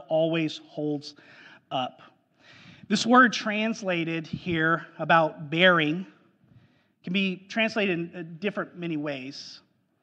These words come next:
You can find it as bears all things, always protects, puts up with things, and covers all things. This word comes from a root word which means roof.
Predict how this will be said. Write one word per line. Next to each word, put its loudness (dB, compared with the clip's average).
You 0
can 2
find 6
it 4
as 2
bears 4
all 10
things, -4
always 6
protects, 2
puts 2
up 8
with 0
things, 0
and -6
covers -2
all 2
things. -12
This -4
word 10
comes 4
from 0
a 4
root 4
word 4
which -4
means -6
roof. -4